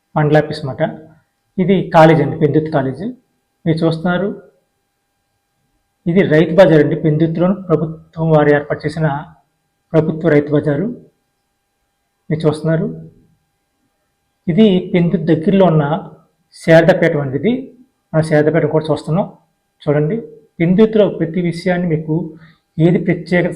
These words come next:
సా-, సాధించింది అని చెప్పడానికి ప్రతి వీడియోలో ప్రతి విషయాన్ని చూపిస్తున్నానండి. మీరు ఇక్కడ చూశారు కదా, పెందుర్తిలో అతిపెద్ద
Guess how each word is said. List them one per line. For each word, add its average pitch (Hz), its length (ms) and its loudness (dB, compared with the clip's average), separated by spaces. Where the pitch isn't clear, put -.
సా-, 156 340 2
సాధించింది 147 640 -4
అని 160 160 -10
చెప్పడానికి 160 420 -2
ప్రతి 165 240 -6
వీడియోలో 160 220 0
ప్రతి 160 220 -4
విషయాన్ని 160 300 -2
చూపిస్తున్నానండి. 139 600 -8
మీరు 165 120 -2
ఇక్కడ 160 140 -6
చూశారు 170 240 -4
కదా, 202 100 2
పెందుర్తిలో 214 460 4
అతిపెద్ద 185 280 -2